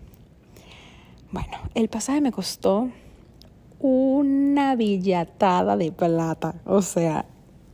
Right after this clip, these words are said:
ha sido el pasaje más caro, o sea, es como que, o sea, el pasaje me costó como de fu-, de ir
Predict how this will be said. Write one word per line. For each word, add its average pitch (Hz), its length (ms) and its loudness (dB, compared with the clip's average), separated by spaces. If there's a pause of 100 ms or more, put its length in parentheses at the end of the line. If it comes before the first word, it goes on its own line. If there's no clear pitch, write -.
(100)
ha 202 80 -12
sido - 140 -2
el 226 60 -2
pasaje 208 320 0
más 220 300 -2
caro, 214 320 0
o 220 60 -2
sea, 214 140 -4
es - 40 -14
como 262 200 0
que, 247 140 -2 (220)
o 208 40 -6
sea, 226 100 4
el 208 80 2
pasaje 294 320 2
me 294 100 4
costó 277 540 -2
como 233 240 4
de 190 140 6
fu-, - 200 -8
de 196 160 2
ir 220 320 4